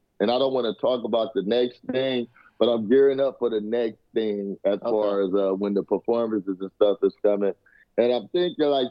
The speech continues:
Speaker 1: since you guys has had me out here, man, I'm gonna send one of you some of this next thing, and then you guys get to disseminate it amongst the group just so you can get an idea.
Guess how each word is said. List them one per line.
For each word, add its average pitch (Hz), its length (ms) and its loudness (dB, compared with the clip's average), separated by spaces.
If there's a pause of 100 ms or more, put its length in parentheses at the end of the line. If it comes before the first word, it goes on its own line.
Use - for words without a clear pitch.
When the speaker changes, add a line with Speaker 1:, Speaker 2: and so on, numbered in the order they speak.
Speaker 1:
since 135 200 2
you 139 160 -2
guys 131 280 0
has 117 200 -4
had 127 240 -2
me 117 180 -2
out 123 220 -2
here, 113 260 2
man, 110 220 -2
I'm 113 140 -2
gonna 117 140 -2 (100)
send 113 360 -2 (380)
one 123 260 4
of 120 80 0
you 107 400 0 (500)
some 117 180 4
of 110 80 2
this 107 180 0
next 120 300 0 (100)
thing, 107 520 0 (100)
and 98 160 0
then 107 180 4
you 107 120 2
guys 110 240 2 (100)
get 104 140 -4
to 95 60 -6
disseminate 107 640 2
it 101 100 2
amongst 104 420 -2
the 101 80 0
group 104 460 2
just 107 180 -2
so 107 80 -2
you 107 180 2
can 95 80 0
get 101 140 2
an 101 80 2
idea. 101 400 0